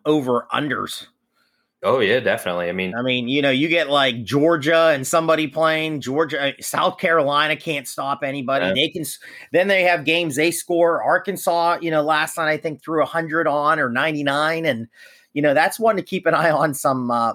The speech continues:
Speaker 1: over-unders.
Speaker 2: You just gotta not be, uh, not be scared if you see a, like, a one sixty, a one sixty-two. I mean, roll it, 'cause they're gonna be up in that eighties.
Speaker 1: You know, the one, again, you know, we talked,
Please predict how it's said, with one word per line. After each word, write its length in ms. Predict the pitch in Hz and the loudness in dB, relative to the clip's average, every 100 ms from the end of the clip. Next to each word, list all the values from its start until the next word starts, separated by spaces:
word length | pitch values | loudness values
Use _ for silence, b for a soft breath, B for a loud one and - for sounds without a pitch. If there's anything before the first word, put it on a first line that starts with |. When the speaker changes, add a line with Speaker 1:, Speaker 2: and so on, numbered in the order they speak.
| - | -4
Speaker 1:
over-unders. 840 | - 147 131 139 147 135 127 - - _ _ _ _ _ _ - B B | -2 -2 2 2 2 0 -2 -4 -12 _ _ _ _ _ _ -20 B B
Speaker 2:
You 80 | 107 | -2
just 160 | 123 | 0
gotta 200 | - 117 107 | 0 0 0
not 240 | 101 107 107 | -2 -2 -2
be, 240 | 107 104 | 0 2
uh, 380 | 101 104 98 98 | 2 4 2 0
not 200 | 101 104 | -2 -2
be 120 | 104 | -2
scared 560 | - - 107 107 92 - | -2 0 2 2 0 -4
if 140 | 101 - | -6 -4
you 80 | |
see 300 | 85 98 92 | -4 -2 0
a, 260 | 90 87 85 | 0 0 0
like, 160 | 92 87 | -2 0
a 80 | |
one 220 | 85 95 95 | 0 0 0
sixty, 460 | - 98 - 92 | -2 -2 -4 -2
a 60 | 90 | -2
one 200 | 92 95 | -2 -2
sixty-two. 640 | - 90 95 - 95 107 | -2 -2 -4 -4 -2 0
I 20 | |
mean, 260 | 85 85 82 b b _ | -2 -6 -8 b b _
roll 260 | 85 104 90 | 0 0 0
it, 100 | - _ - | -6 _ -10
'cause 220 | 90 85 | -6 -2
they're 140 | 92 | 0
gonna 180 | 95 92 | 0 -2
be 220 | 85 95 | 0 0
up 160 | 95 - | 0 -2
in 60 | 90 | -2
that 140 | 85 | 0
eighties. 520 | 85 92 80 - - _ _ _ _ | 0 -2 -4 -8 -12 _ _ _ _
Speaker 1:
You 100 | 208 | 0
know, 220 | 262 190 | 2 2
the 120 | 160 175 | 0 0
one, 300 | 175 226 - 170 | 2 0 -2 -2
again, 340 | 165 180 185 | 0 2 0
you 100 | 165 | 0
know, 140 | 156 151 | -2 -2
we 140 | 180 | -2
talked, 420 | 185 180 160 - | -2 0 0 -4